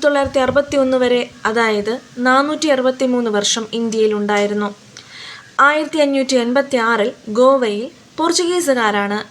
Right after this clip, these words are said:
ഇന്ത്യ, ഇന്ത്യയിലെ ആദ്യത്തെ പ്രസ് ആരംഭിച്ചത്.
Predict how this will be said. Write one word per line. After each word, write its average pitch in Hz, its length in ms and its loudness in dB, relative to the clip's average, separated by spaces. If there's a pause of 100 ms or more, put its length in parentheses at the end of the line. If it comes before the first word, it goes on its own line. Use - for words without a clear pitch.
ഇന്ത്യ, 247 260 0 (320)
ഇന്ത്യയിലെ 247 420 2 (360)
ആദ്യത്തെ 233 360 -2 (160)
പ്രസ് 330 280 -2 (220)
ആരംഭിച്ചത്. 208 540 -2